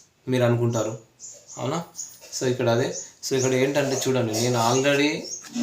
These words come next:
ఉన్న నాశనమయ్యే లక్షణాలన్నిటినీ నన్ను నేను మార్చుకుంటున్నాను, మీకు బెస్ట్ ఒక కౌంటర్ పార్ట్గా అంటే మారాలనుకుంటున్నాను అని మీ పార్ట్నర్ అంటున్నారు. అంటే నాలో ఏదైతే నెగిటివ్ ప్యాటర్న్స్ ఉన్నాయో ఆ అలవాట్లు అన్నీ రోజు రోజుకు నేను మార్చుకుంటున్నాను,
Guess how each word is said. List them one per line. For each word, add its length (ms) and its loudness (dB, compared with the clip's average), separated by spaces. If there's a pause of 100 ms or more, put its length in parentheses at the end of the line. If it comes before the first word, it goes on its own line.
(840)
ఉన్న 460 2 (420)
నాశనమయ్యే 800 4
లక్షణాలన్నిటినీ 920 2
నన్ను 300 2
నేను 200 2
మార్చుకుంటున్నాను, 1040 -2 (580)
మీకు 200 -2
బెస్ట్ 320 -2
ఒక 220 -2
కౌంటర్ 400 2
పార్ట్గా 460 2
అంటే 580 -2 (160)
మారాలనుకుంటున్నాను 1000 2
అని 160 -6
మీ 120 -6
పార్ట్నర్ 420 0
అంటున్నారు. 500 -4 (320)
అంటే 180 0
నాలో 340 2
ఏదైతే 420 4
నెగిటివ్ 400 2
ప్యాటర్న్స్ 380 0
ఉన్నాయో 340 2
ఆ 120 4
అలవాట్లు 380 2
అన్నీ 260 0
రోజు 280 2
రోజుకు 300 2
నేను 180 0
మార్చుకుంటున్నాను, 840 -4